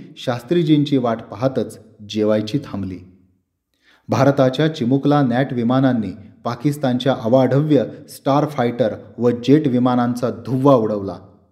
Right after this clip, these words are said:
शास्त्रीजींच्या वामनमूर्तीचा उपहास अनेक जण करीत असत. या विजयाबद्दल बोलताना शास्त्रीजी मिश्किलपणे उद्गारले, "कभी कभी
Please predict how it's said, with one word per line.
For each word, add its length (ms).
शास्त्रीजींच्या 800
वामनमूर्तीचा 880
उपहास 640
अनेक 260
जण 220
करीत 300
असत. 360
या 220
विजयाबद्दल 800
बोलताना 640
शास्त्रीजी 600
मिश्किलपणे 680
उद्गारले, 560
"कभी 220
कभी 340